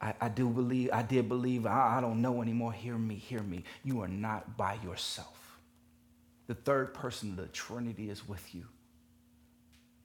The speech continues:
Jesus left them and gave them to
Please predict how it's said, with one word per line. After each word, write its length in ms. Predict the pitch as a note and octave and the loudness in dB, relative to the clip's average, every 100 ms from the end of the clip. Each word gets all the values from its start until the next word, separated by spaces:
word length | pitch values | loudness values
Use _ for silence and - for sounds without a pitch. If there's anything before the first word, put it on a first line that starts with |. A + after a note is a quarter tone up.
| - | -8
Jesus 540 | G#2 C3 A#2 A2 - - - - - - | -2 0 0 -4 -6 -10 -20 -20 -20 -4
left 440 | A#2+ C3 A#2 - | 2 4 2 -2
them 200 | - A2 | -2 -2
and 180 | G2+ F#2+ | 0 -2
gave 260 | F#2+ C3+ A2+ | 2 2 2
them 140 | A2 | -2
to 160 | G#2 | -6